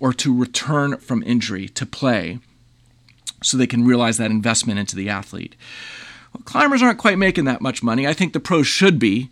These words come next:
but we're not there yet as a sport. Uh, but they similarly, uh, needing to be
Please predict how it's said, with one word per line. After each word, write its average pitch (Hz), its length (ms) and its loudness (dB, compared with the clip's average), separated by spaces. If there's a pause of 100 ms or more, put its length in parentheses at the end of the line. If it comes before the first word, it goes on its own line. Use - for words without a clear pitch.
(120)
but 123 140 -4
we're 127 80 0
not 135 220 0
there 147 200 4
yet 107 200 2
as 110 140 -2
a 113 80 -4
sport. 110 400 -4 (380)
Uh, 127 240 0
but 123 220 0
they 151 540 2 (360)
similarly, 113 840 0 (600)
uh, - 120 -16 (120)
needing 135 420 2
to 127 140 -2
be 117 300 0